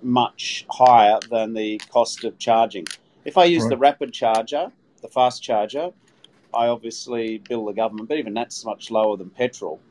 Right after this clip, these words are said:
Speaker 2: Mm.
Speaker 1: I mean, petrol last weekend was, uh, or la-, the weekend before last, it was, it was around a dollar eighty o-, on the
Speaker 2: Yeah.
Speaker 1: Hume Highway, um, per litre.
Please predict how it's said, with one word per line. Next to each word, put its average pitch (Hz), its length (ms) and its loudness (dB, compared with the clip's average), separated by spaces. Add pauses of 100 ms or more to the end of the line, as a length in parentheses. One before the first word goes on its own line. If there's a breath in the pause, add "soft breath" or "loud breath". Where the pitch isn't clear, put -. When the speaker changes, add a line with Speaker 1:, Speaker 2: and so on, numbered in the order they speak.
(300)
Speaker 2:
Mm. 135 280 0
Speaker 1:
I 143 40 -4
mean, 160 120 -4
petrol 185 360 2
last 143 280 6
weekend 127 520 -2
was, 117 320 -6
uh, 113 420 2 (140)
or 123 140 -8
la-, 117 260 0 (680)
the 123 80 -20
weekend 123 320 -6
before 113 280 -4
last, 113 360 4
it 123 80 -18
was, 131 260 -12 (540)
it 156 200 -12
was 180 160 -8
around 196 360 4
a 143 40 -4
dollar 117 340 4
eighty 147 320 -2 (220)
o-, 110 40 -12 (180)
on 110 100 -10
the 104 80 -12
Speaker 2:
Yeah. 120 280 2
Speaker 1:
Hume - 120 -12
Highway, 110 420 -2
um, 127 540 0 (160)
per 113 120 0
litre. 113 360 -4